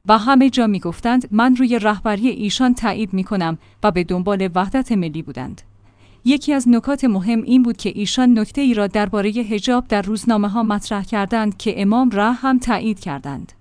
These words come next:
اما چه شد که این مسئله مسیر دیگری را طی کرد؟ بله، ایشان نظرشان را دربارهٔ حجاب اعلام کردند، اما پس از فوتشان،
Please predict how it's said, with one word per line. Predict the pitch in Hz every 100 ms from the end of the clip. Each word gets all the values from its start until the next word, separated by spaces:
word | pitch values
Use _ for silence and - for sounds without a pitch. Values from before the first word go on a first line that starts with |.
| -
اما | 247 285
چه | 277 330
شد | - 214
که | - 214
این | 233 220
مسئله | 190 220 226 226
مسیر | 196 196 294 269
دیگری | 220 170 175 190
را | 185
طی | 185 190
کرد؟ | - 160 - _ _ _ - -
بله، | 208 185 151 -
ایشان | 226 208 269 269 240
نظرشان | 208 214 185 226 202
را | 190
دربارهٔ | 185 185 170 190 202 240
حجاب | 202 165 208 -
اعلام | 180 180 180
کردند، | 196 170 185 175 - _ -
اما | 208 214
پس | 233 277 285
از | 269
فوتشان، | - 185 - 233 226